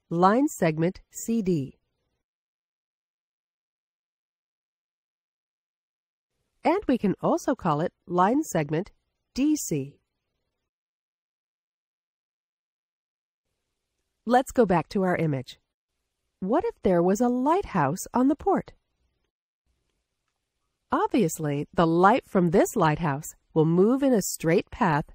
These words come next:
passing through point B. Can we tell where this light stops? As you know, the light will keep on going.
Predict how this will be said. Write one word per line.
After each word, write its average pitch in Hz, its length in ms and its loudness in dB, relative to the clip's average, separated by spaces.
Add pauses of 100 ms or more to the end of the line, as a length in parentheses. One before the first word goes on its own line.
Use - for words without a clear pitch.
(240)
passing 190 500 2
through 160 520 -2 (380)
point - 440 -2
B. 170 380 -2 (1500)
Can 180 200 0
we 311 120 0
tell 254 340 0
where 214 200 0
this 147 180 -4
light 151 320 -2
stops? - 520 -8 (2500)
As 427 200 -2
you 311 120 4
know, 214 340 0
the 190 140 0
light 214 420 2
will 175 140 0
keep 214 240 -4
on 233 160 2
going. 254 340 -4